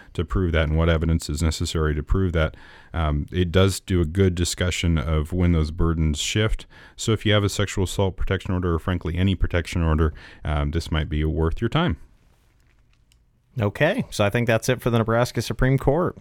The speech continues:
Speaker 1: It is.
Speaker 2: Correct? All right, so we shift our focus to the Nebraska Court of Appeals. We have multiple published opinions here, so that's,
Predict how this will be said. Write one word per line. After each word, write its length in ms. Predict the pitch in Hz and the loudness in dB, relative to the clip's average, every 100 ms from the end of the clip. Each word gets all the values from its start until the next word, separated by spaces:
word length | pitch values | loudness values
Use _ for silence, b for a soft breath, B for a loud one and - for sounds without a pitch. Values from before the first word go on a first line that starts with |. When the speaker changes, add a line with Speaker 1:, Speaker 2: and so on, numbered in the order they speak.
| - | -4
Speaker 1:
It 160 | 90 | -2
is. 240 | 104 160 98 | 0 0 0
Speaker 2:
Correct? 360 | 87 110 - | 0 0 0
All 80 | - | 0
right, 200 | 113 101 | 0 0
so 120 | - | -2
we 60 | 101 | -2
shift 360 | - 117 - | 0 -2 -2
our 320 | - 104 101 98 B B B | -2 0 0 -4 B B B
focus 420 | - 113 117 104 | 2 2 2 -2
to 80 | 101 | 0
the 100 | 95 | -2
Nebraska 440 | 90 92 95 - 92 | 0 2 0 -2 -8
Court 260 | - 101 | -2 -2
of 80 | 90 | -2
Appeals. 640 | 87 - 147 185 196 - - | -4 -2 0 0 -2 -6 -10
We 80 | 92 | 0
have 220 | 92 87 | 0 2
multiple 420 | 95 123 - - 92 | 2 2 0 -4 0
published 380 | 113 135 120 | 0 0 -2
opinions 460 | 82 87 92 90 90 | -2 -2 0 0 -2
here, 180 | 90 131 | -4 -4
so 120 | - | -4
that's, 280 | 87 - | -4 -6